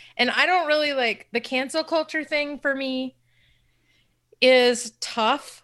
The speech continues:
but in this case, it's like, this guy, it's just not worth it. Like, there's so many other, he, he doesn't deserve,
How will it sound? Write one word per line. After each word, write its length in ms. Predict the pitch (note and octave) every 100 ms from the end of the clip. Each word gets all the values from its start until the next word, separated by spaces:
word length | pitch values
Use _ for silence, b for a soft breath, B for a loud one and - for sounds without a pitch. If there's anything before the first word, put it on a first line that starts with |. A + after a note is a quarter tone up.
| _
but 160 | - A#3+
in 220 | A#3+ A3+
this 280 | G#3 A#3+ -
case, 540 | - D#4+ D#4 D#4 - -
it's 240 | B3+ B3+ -
like, 440 | A#3+ A3 G#3 - _ _ _ _ _ _ _ _ _
this 420 | G#3+ G#3 F4 G#4+ -
guy, 760 | A#3 A3+ A3 A3 A3 A#3 - _ _ _ _ _ _ _ _ _ _ _ _ _
it's 220 | C#4 C#4
just 220 | D#4 D4+
not 260 | E4 D4+ G#3+
worth 300 | G#3 B3 -
it. 160 | - -
Like, 220 | A3 A3
there's 240 | C4 C4 A#3
so 280 | - D4 D4
many 260 | D#4 C#4+
other, 480 | - A#3 B3+ B3+ B3 b b b b b _ _
he, 400 | - D4+ D4+ -
he 180 | - D#4+
doesn't 420 | E4+ F4 F#4+ E4+
deserve, 880 | C#4+ C4 B3+ C#4+ B3+ A3 G#3 G#3 -